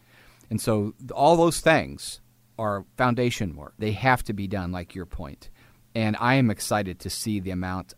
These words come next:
of focus and priority the city council is putting on those items. They have some tough items to address. What do you do about rates? How do you pay for it? That's something that will, they'll have to go through. It's not free to take care of those things,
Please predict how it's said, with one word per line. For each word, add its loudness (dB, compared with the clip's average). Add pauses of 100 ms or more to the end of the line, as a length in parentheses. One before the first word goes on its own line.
of -10
focus -6 (200)
and -8
priority -2
the -12
city -8
council -10
is -16
putting -8
on -6
those -8
items. -8 (420)
They 4
have 2
some -4
tough 4
items 6
to 4
address. 4
What 2
do 2
you 0
do 4
about 2
rates? 2
How 0
do -8
you -8
pay -2
for 4
it? -4
That's 2
something 0
that -2
will, -4
they'll -6
have -4
to -8
go 0
through. 0
It's -6
not 2
free 2
to -10
take 0
care -2
of 0
those -2
things, -4